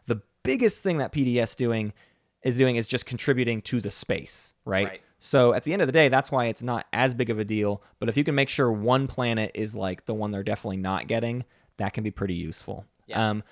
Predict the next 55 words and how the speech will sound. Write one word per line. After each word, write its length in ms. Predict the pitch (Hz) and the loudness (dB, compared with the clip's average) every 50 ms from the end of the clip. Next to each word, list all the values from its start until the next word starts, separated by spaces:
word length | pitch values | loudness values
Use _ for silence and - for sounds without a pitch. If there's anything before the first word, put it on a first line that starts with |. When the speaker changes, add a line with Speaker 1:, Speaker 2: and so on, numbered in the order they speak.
| - - - | -20 -16 -4
Speaker 1:
so 160 | - 185 180 | 0 2 2
the 100 | 160 175 | 4 6
rest 220 | 190 226 240 - - | 8 8 6 6 4
of 60 | - | 2
construction 500 | 196 175 - - 175 160 156 - 175 151 | 2 2 2 4 4 4 4 4 0 -2
is, 140 | 139 123 131 | 0 2 2
like, 160 | 127 - - | 0 2 2
your 100 | 127 113 | 0 4
normal 300 | 117 120 117 110 104 101 | 4 4 4 4 2 0
stuff, 320 | - - 113 101 - - | -2 -2 -4 -4 -4 -4
right? 240 | 98 92 101 - - | -2 -2 -2 -2 -2
Like, 100 | 85 90 | -6 -6
try 180 | - - 101 104 | -4 -2 -2 -2
to 60 | 104 | 0
do 100 | 101 104 | -2 -2
the 100 | 101 104 | -2 -2
secondary 420 | - 107 98 - 101 101 101 95 | -2 -4 -4 -2 -2 0 0 0
about 220 | 98 101 98 - - | 0 0 -2 -4 -6
the 40 | |
things. 320 | - - 107 104 98 95 - | -8 -6 -4 -4 -4 -4 -6
You're 80 | 107 | -4
doing 260 | 98 117 131 123 117 - | -2 0 0 0 2 4
all 200 | - 151 170 170 | 6 8 8 8
the 100 | 151 143 | 8 6
normal 320 | 139 139 139 139 135 127 | 4 6 6 6 4 2
trading 400 | - - - 143 127 123 113 107 | 2 2 4 4 6 6 4 2
you're 100 | 101 101 | -2 -2
trying 260 | - - 110 104 107 | -4 -4 -4 -2 -2
to 40 | 104 | -2
do 160 | 98 101 95 | -2 -2 -2
round 340 | 95 95 92 87 90 90 90 | -2 -2 -2 -2 -4 -6 -6
one. 220 | 87 85 69 - - - | -6 -8 -8 -10 -12 -12
You're, 100 | - - - | -10 -8 -6
you've 160 | 101 98 - | -6 -4 -2
got 160 | - 90 - | -2 -2 -2
six 200 | - 160 143 - | -2 -4 -4 -2
commodities, 440 | - 165 151 151 156 151 156 160 156 | 0 2 4 4 4 4 2 0 0
and 100 | - 104 | -2 -4
you 80 | 104 104 | -2 -2
need 140 | 110 117 | -2 -2
to 60 | 113 104 | -2 0
get 160 | 110 110 104 | 0 2 2
'em 180 | 104 104 107 - _ _ _ _ _ _ _ _ - | 2 0 -4 -6 _ _ _ _ _ _ _ _ -4
working 360 | 107 113 110 110 - 104 98 | 0 0 2 2 0 -2 -4
for 240 | 95 - 90 82 82 | -4 -4 -4 -4 -4
you. 220 | 85 82 80 92 - - - | -4 -6 -8 -10 -14 -10 -4
Um, 320 | 113 113 107 95 92 95 - _ _ _ _ _ _ - | -2 -2 0 -2 -4 -6 -10 _ _ _ _ _ _ 0
but 300 | 110 107 101 87 - _ - | 2 2 2 2 0 _ -2
yeah, 220 | 117 95 85 - - | -2 -2 -2 -2 -6
I, 100 | 80 - - - 113 | -10 -10 -4 0 2
I, 220 | 117 117 110 - - - | 2 2 2 0 0 2
I, 180 | 123 123 123 123 - | 4 4 4 2 4
that's, 320 | - 135 143 - - - - _ _ _ _ _ - | 4 4 4 4 0 -10 -12 _ _ _ _ _ -4
if 140 | - 170 - | -2 0 2
anything, 380 | 196 208 202 196 160 123 107 | 2 4 4 2 2 0 -4